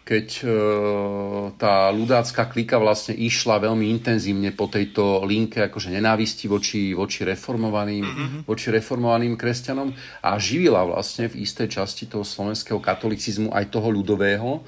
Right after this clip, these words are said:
Speaker 1: akú-, akúsi nenávisť voči týmto, e, protestantským heretikom. A to, to, to zase nie je až tak dávno, čiže v mnohých rodinách vlastne táto animozita ešte takým skrytým spôsobom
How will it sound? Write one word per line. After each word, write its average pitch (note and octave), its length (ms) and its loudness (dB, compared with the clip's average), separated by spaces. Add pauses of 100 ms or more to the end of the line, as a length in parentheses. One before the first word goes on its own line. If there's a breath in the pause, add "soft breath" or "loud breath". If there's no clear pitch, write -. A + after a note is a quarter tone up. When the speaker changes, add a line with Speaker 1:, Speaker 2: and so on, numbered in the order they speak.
(400 loud breath)
Speaker 1:
akú-, - 320 -6
akúsi A#2 420 0
nenávisť A2 720 2
voči G#2 300 0
týmto, G#2 340 -2
e, G2 140 2 (260)
protestantským G#2 920 -4 (560 loud breath)
heretikom. B2 560 2
A B2 80 -2
to, A3+ 240 2 (240)
to, F#3+ 240 4 (160)
to F3 120 6
zase G3 280 2
nie C#3+ 160 6
je F3+ 80 4
až D#3+ 240 0
tak D#3+ 160 0
dávno, C3+ 320 4
čiže D#3 240 -2
v C3 80 4
mnohých E3 280 6
rodinách D3 360 4
vlastne C3+ 320 0
táto C3 320 2
animozita C3 560 2
ešte A#2 240 0
takým B2+ 320 -2
skrytým A#2+ 480 -2
spôsobom A2+ 680 -2